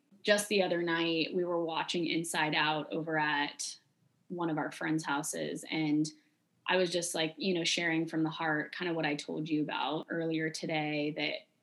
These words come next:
you know, with, with having dreams and then being somebody that was so,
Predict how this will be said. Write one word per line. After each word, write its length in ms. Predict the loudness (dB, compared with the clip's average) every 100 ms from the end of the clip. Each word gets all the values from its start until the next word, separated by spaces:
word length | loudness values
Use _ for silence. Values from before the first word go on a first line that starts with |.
| _ -8
you 140 | -4
know, 180 | -2 0
with, 240 | 0 -2 -6 _ _ -12
with 160 | -10 -8
having 320 | -4 0 2 0
dreams 580 | 0 0 0 0 -2 -2
and 160 | -2
then 240 | 0 0 -2 _ _ -8
being 240 | 0 0 0
somebody 380 | 0 0 0 0
that 280 | 0 -2 -2
was 260 | -2 -2 -2
so, 580 | -2 0 0 0 -2